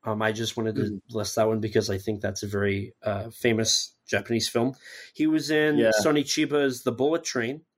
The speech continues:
Speaker 1: He also
Speaker 2: Mm-hmm.
Speaker 1: ended up i-, being in Ultraman Tiga as the, uh,
Speaker 2: Right.
Speaker 1: head of Guts. That was Guts, right? Um, the
Speaker 2: Um,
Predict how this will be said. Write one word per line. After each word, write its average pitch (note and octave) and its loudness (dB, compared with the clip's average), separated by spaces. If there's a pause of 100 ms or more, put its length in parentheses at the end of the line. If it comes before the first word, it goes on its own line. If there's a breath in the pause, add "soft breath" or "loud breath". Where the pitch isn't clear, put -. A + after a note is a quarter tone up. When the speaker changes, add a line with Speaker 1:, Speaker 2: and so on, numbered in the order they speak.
(400)
Speaker 1:
He D#3 0
also D3 2
Speaker 2:
Mm-hmm. - -2
Speaker 1:
ended C3+ 0
up C3+ 0 (240)
i-, A#2+ -8 (160)
being B2+ 0
in B2 2
Ultraman B2 0
Tiga C#3 0 (380)
as A2 -4
the, A#2 -6
uh, A2+ -4
Speaker 2:
Right. A2+ 0
Speaker 1:
head A#2+ -2
of G#2+ -4 (100)
Guts. - 0
That A#2 2
was A2+ -4
Guts, - -2
right? B2+ 2 (880)
Um, G#2 0
the G#2 0
Speaker 2:
Um, E3+ -2